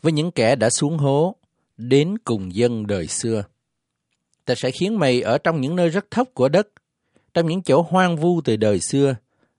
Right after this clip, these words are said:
với những kẻ đã xuống hố, hầu cho mày không có dân ở nữa. Song ta sẽ đặt vinh hiển trong đất người sống. Ta sẽ dùng mày làm một sự kinh khiếp. Mày sẽ không còn nữa, và dầu người ta tìm mày,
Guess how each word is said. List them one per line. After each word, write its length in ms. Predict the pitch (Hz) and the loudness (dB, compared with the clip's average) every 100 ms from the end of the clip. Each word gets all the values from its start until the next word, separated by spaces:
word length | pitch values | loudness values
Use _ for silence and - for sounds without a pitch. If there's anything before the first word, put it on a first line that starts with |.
| - | -2
với 120 | 165 | 0
những 200 | 160 156 | 0 -2
kẻ 340 | - 110 110 | 0 2 2
đã 160 | 143 117 | 0 -2
xuống 240 | - 151 | -2 -2
hố, 340 | 147 139 156 190 _ _ _ _ _ _ | 0 0 0 -2 _ _ _ _ _ _
hầu 200 | 135 131 | 0 2
cho 140 | 185 | 0
mày 280 | 160 131 117 | 2 0 0
không 240 | - 180 | -2 -4
có 100 | 175 | 0
dân 300 | 208 175 190 | 0 2 0
ở 240 | 123 113 135 | 2 0 2
nữa. 340 | 156 113 147 - _ _ _ _ _ _ _ | 0 0 -2 -6 _ _ _ _ _ _ _
Song 320 | - 156 147 - _ _ _ - | 0 0 0 -10 _ _ _ -4
ta 100 | 165 | -2
sẽ 160 | 175 | 0
đặt 180 | 175 127 | 2 0
vinh 220 | 143 185 165 | 0 -2 0
hiển 320 | 131 110 165 | 0 -2 -2
trong 180 | 160 139 | -4 0
đất 200 | 165 180 | -2 -2
người 220 | 123 98 | -2 -2
sống. 300 | 90 110 117 151 _ _ _ _ _ _ _ _ _ _ | -2 -4 -4 -8 _ _ _ _ _ _ _ _ _ _
Ta 100 | - | -2
sẽ 140 | 156 175 | 0 0
dùng 320 | 165 135 123 | 0 -2 0
mày 180 | 123 120 | 0 2
làm 200 | 120 117 | 0 0
một 120 | 104 | -4
sự 140 | - | -8
kinh 280 | 104 - 156 | -6 -4 -4
khiếp. 300 | - 175 214 _ _ _ _ _ _ _ | -2 -2 -2 _ _ _ _ _ _ _
Mày 260 | 123 127 113 | 0 0 0
sẽ 140 | - | -2
không 220 | 143 156 135 | -6 -6 2
còn 300 | 131 120 113 | 2 4 0
nữa, 340 | 107 113 180 - _ _ _ _ _ | -2 -2 -4 -8 _ _ _ _ _
và 100 | 123 | 0
dầu 260 | 120 123 | 4 4
người 180 | 120 113 | 4 -2
ta 140 | - 147 | 0 -2
tìm 340 | - 131 117 | 2 0 2
mày, 260 | 113 101 | 0 0